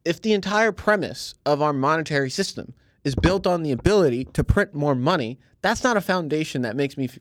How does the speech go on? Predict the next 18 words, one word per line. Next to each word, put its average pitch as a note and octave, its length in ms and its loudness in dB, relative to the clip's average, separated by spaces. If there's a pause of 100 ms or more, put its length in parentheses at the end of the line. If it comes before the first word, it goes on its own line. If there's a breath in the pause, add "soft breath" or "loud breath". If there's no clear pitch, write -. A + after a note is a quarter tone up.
comfortable. - 460 -8 (460 soft breath)
And F#3 120 0
it F#3 80 0
becomes G#3 440 0 (360 loud breath)
ever G#3+ 280 2
present, E3+ 520 0 (220)
like, D3+ 240 2
when E3 460 -2
central F#3 280 -4
bankers F3+ 360 -2
keep E3+ 160 -8
getting D3 260 -2
asked G#3+ 300 -4
about A2 260 -2
it C3 140 0
and C#3 160 -4
they D#3+ 80 -2
can't E3+ 260 -4